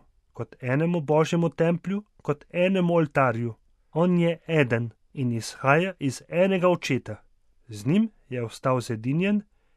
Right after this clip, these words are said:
njemu se je vrnil v enosti. Ignacij prvi v krščanski književnosti pripisuje cerkvi pridevnik katoliška, to je vesoljna. Kjer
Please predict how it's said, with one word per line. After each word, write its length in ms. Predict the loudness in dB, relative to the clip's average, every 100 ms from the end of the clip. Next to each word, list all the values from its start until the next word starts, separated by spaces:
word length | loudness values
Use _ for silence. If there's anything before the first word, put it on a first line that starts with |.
| _
njemu 440 | -4 0 2 2 -2
se 140 | 0
je 60 | -2
vrnil 480 | 2 2 2 0 -4
v 300 | -2 2 4
enosti. 460 | 4 2 -4 -10 -12 _ _ _ _ _
Ignacij 640 | -8 -2 2 0 -2 -10 -12 _
prvi 380 | 0 0 0 -4
v 100 | -8
krščanski 640 | -8 -10 -2 -2 -2 -10 -6
književnosti 760 | -2 0 0 0 -2 -4 -8
pripisuje 640 | -6 -6 -4 -6 -4 -2 -2
cerkvi 460 | -2 -6 -4 -8
pridevnik 500 | -4 -4 -2 -2 -2
katoliška, 680 | -4 -2 0 0 -2 -10 -16 -12
to 120 | -2
je 100 | 0
vesoljna. 600 | 0 -4 -2 0 0 -2 -10 _ _ _
Kjer 280 | -2 0 0